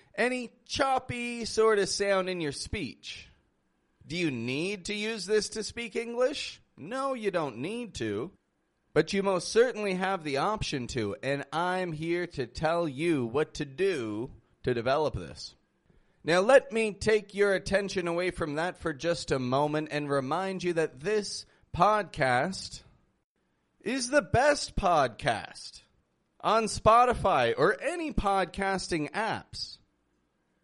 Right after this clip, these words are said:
to learn to improve your skills with spoken English. What makes it the best?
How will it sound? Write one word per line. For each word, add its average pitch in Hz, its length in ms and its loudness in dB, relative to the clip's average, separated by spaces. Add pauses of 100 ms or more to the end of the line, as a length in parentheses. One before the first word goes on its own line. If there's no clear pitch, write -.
(180)
to 185 140 4
learn 175 800 2 (120)
to 202 160 4
improve 214 600 2
your 208 200 2
skills 208 580 2
with 185 160 -2
spoken 196 560 0
English. 156 680 -8 (220)
What 233 200 2
makes 254 280 0
it 247 140 0
the 233 80 2
best? 262 520 2